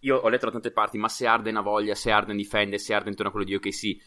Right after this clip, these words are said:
Harden era in uscita da Arizona un prospetto difensivo, ok? Come Booker era in uscita da Kentucky un prospetto difensivo.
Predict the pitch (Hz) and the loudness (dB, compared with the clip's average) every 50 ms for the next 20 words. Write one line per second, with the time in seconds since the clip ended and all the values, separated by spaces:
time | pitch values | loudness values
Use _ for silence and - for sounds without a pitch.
0 | _ _ - _ _ _ _ - 131 135 135 127 110 104 101 98 95 98 101 - | _ _ -20 _ _ _ _ -2 0 0 0 0 0 0 -2 -2 -4 -4 -6 -8
1 | - 135 - 131 107 98 92 95 98 95 90 110 120 127 131 131 120 - 104 98 | -8 -6 -4 -2 -2 -2 -2 -2 -4 -2 2 2 4 4 4 2 0 -2 -4 -4
2 | 104 104 - - 101 92 - 95 87 - - 82 80 - - 78 67 60 - _ | -4 -2 -2 -2 -2 -4 -4 -6 -10 -10 -12 -14 -14 -14 -14 -12 -12 -12 -14 _
3 | _ - 87 - 110 98 85 - - 113 110 110 107 95 98 107 113 110 - 120 | _ -10 -6 -4 -2 -2 -2 2 2 2 2 2 0 -2 -2 -2 -4 0 2 2
4 | 113 95 95 95 98 98 95 92 90 90 - - 98 - 92 85 - - 90 90 | 2 4 4 4 4 2 2 0 -2 -6 -6 -4 -2 0 0 0 -2 -4 -4 0
5 | - 95 95 - - 92 87 - - - - - 90 - - 85 82 - 87 82 | 2 0 0 0 -4 -8 -4 -2 -4 -2 -2 -2 -4 -4 -4 -8 -12 -10 -12 -12
6 | - - 80 73 - - | -10 -10 -10 -10 -12 -14